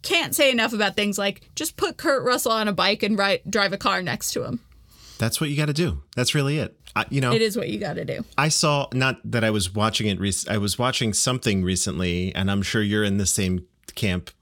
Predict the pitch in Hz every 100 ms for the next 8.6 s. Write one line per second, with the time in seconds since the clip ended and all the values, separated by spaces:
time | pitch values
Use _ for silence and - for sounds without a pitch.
0 | - 85 101 101 92 90 92 - 92 -
1 | 95 92 82 90 101 104 90 92 - 87
2 | 87 87 85 - - - - _ - 101
3 | 110 104 101 95 92 - - - 117 139
4 | 131 110 107 147 160 - 107 92 90 90
5 | 92 92 - - 113 - - 139 151 147
6 | 139 120 147 127 107 110 117 139 113 104
7 | 104 - - 131 131 - 107 - 127 -
8 | 175 175 175 - 135 110